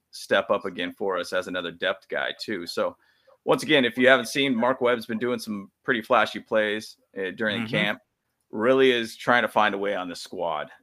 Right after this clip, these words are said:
Speaker 1: And I think he's doing a really good job. I know Brandon Staley said the one thing is, though,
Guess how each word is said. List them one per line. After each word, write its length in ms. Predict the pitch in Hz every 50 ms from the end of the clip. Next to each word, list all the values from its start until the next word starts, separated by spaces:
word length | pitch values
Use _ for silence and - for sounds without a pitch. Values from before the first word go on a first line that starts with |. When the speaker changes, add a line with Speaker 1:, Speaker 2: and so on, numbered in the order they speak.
| _ -
Speaker 1:
And 160 | 95 92 92
I 80 | 90 87
think 180 | - 120 113
he's 160 | - 120 104
doing 220 | - 113 107 104 95
a 60 | 95
really 200 | 95 101 101 101
good 140 | 98 92 87
job. 240 | 87 101 95 92 92
I 60 | 95
know 140 | 110 127 131
Brandon 360 | 107 135 139 147 143 139 131
Staley 320 | - - 147 147 143 139
said 180 | - 143 120 113
the 80 | 113
one 220 | 107 123 131 135 127
thing 180 | - 131 127 127
is, 180 | 123 123 113
though, 260 | 120 110 101 101 95